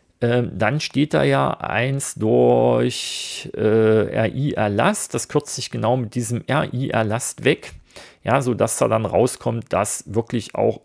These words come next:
diese beiden Gleichungen hier, ich versuche mal hier so ringsrum zu zeichnen, dass das,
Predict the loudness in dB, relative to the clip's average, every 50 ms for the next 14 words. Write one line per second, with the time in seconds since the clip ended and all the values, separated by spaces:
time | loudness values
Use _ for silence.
0 | _ -10 -10 -8 -6 -6 -6 -6 -2 -2 -2 0 0 0 0 0 -2 -2 -4 -2
1 | -2 -2 -2 -2 -4 -6 -8 -8 -6 -4 -4 -4 -4 -4 -6 -10 -10 -10 -10 -8
2 | -6 -6 -4 -4 -4 -4 -4 -6 -6 -6 -8 -6 -6 -6 -6 -6 -8 -12 -12 -2
3 | 0 0 0 0 -2 -4 -8 -8 -10 -16 -20 -20 -20 _ _ -4 -2 -2 -2 -6
4 | -8 -6 -6 -4 -4 -4 -6 -8 -8 -12